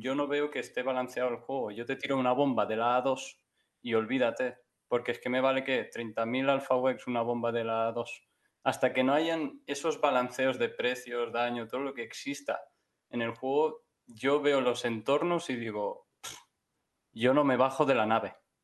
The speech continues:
Esto es así en Jumptown y en todos lados. Yo no me bajo de la nave. ¿Hay un tío dentro del outpost? Pues oye, nos ponemos una carraca al lado y hasta que el tío muere, <laughs> vamos saliendo constantemente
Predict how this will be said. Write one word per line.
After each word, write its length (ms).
Esto 240
es 80
así 280
en 160
Jumptown 460
y 40
en 120
todos 180
lados. 320
Yo 120
no 80
me 120
bajo 220
de 40
la 60
nave. 220
¿Hay 140
un 140
tío 180
dentro 320
del 320
outpost? 440
Pues 200
oye, 300
nos 140
ponemos 360
una 160
carraca 300
al 100
lado 140
y 100
hasta 240
que 80
el 180
tío 200
muere, 560
<laughs> 340
vamos 300
saliendo 580
constantemente 960